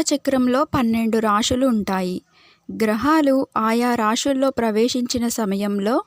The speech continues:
ఆయా గ్రహాల ప్రభావం ప్రారంభమవుతుంది. పన్నెండు, ఒకటి, రెండు స్థానాల్లో శని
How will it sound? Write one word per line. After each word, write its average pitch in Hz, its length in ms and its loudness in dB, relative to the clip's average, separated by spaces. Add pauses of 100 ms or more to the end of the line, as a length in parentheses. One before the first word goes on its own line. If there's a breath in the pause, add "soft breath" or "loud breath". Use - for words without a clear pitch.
(460 loud breath)
ఆయా 254 300 2
గ్రహాల 233 480 0
ప్రభావం 220 580 0
ప్రారంభమవుతుంది. 202 1200 -2 (720 soft breath)
పన్నెండు, 277 680 4 (140)
ఒకటి, 240 500 0
రెండు 233 400 2
స్థానాల్లో 202 760 -2 (400 soft breath)
శని 262 380 2